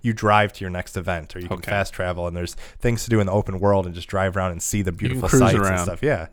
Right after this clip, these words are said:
Speaker 2: Yeah.
Speaker 1: And there's music playing, you can do all this stuff. It's just, it's such, it's just a great game.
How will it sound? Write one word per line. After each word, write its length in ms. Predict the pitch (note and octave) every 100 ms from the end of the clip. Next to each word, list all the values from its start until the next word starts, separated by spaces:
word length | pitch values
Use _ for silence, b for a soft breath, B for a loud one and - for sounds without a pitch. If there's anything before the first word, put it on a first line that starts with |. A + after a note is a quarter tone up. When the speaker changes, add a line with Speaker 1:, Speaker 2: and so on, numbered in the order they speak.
| -
Speaker 2:
Yeah. 180 | F2 -
Speaker 1:
And 80 | A2+
there's 160 | G#2 G2
music 360 | A2+ A#2 G#2+
playing, 260 | A2+ G#2+ G2
you 100 | F2
can 120 | F2
do 100 | G2+
all 80 | G2+
this 100 | F2+
stuff. 120 | G#2
It's 100 | A#2
just, 320 | C3+ - - -
it's 100 | -
such, 340 | - C3 - -
it's 160 | B2
just 120 | C3+ A2+
a 40 |
great 220 | F2 E2
game. 160 | - E2+